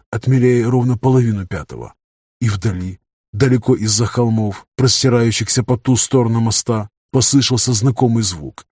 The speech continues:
привычный и одновременно ненавистный. Басовитый шелест, словно провели по шёлку огромной ладонью. Звук нарастал, перекатываясь, словно ему было тесно между серым небом и мокрой землёй. Артобстрел.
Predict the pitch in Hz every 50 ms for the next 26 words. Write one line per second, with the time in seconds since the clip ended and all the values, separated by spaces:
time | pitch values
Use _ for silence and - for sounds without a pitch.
0 | _ _ _ - 120 139 123 135 139 127 - - 123 120 - - 135 131 120 113
1 | 131 127 113 123 135 131 131 127 127 127 127 127 131 135 120 110 95 78 - -
2 | - 60 53 - - _ _ _ _ - 95 92 120 - - - 127 123 123 123
3 | 113 - 127 113 101 - - 92 87 87 85 - - - - - - _ - -
4 | - - 139 131 135 127 107 - 139 143 135 147 143 131 120 - - 110 - -
5 | 135 135 131 107 - 143 - 135 127 113 135 135 120 113 110 110 113 123 127 110
6 | 113 101 80 73 67 60 - - _ _ _ _ _ _ - - - 107 120 131
7 | 117 - - 123 123 127 117 - - - 110 71 64 67 - - 120 120 104 -
8 | 107 80 - - 69 65 62 62 - - - _ - - - - 139 127 127 131
9 | 127 127 135 131 123 123 131 131 131 117 - - 139 - - 110 113 113 107 95
10 | 117 113 - - - 139 131 123 117 120 120 127 135 131 127 127 120 - 151 147
11 | 147 131 110 - 107 107 101 - 123 120 110 92 78 67 60 - _ _ _ _
12 | _ _ _ _ _ _ _ - - 110 107 101 - - 98 - - - - 120
13 | 85 71 65 50 -